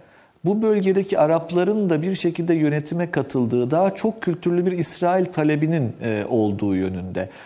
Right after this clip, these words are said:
Netanyahu'nun zaten ayak diretmesinde önemli sebebin bu olduğunu düşünüyorum. Mesela Siyonizmin kuruluşunda da baktığımızda işte Theodor Herzl mesela ne diyordu? Yahudi devletiydi kitabının adı.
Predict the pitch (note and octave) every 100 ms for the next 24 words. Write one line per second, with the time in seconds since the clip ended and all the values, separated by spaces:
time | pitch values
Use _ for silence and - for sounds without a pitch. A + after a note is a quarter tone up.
0 | - B2+ C3 F3 F3 G3 G3 G3 E3+ C3
1 | C#3+ D3 D3+ D3 D#3+ E3+ - D#3 D3+ D3+
2 | C#3+ - D#3+ D#3 F3 G#3+ - D3+ D#3 D#3+
3 | E3 - D3+ E3+ G3+ F3 F#3 E3 C3+ B2+
4 | A#2 G#2+ - B2 A2+ C3+ C#3 D#3 D3+ D#3
5 | D#3+ F3 E3+ F3 E3+ D#3+ E3 D#3+ F3+ F3
6 | F3+ D3 C3+ C3+ - D#3 D3+ D3+ F#3+ D#3+
7 | - B2 A2 - - - - C#3+ D3+ E3+
8 | D#3 E3+ E3+ - C3+ B2 B2+ B2+ B2+ E3
9 | C3 D3 F#3+ E3+ C#3+ E3 F3 D#3 D3 D3
10 | D3 F3+ C#3 - - G#2 F2 F#2 F2 E2
11 | -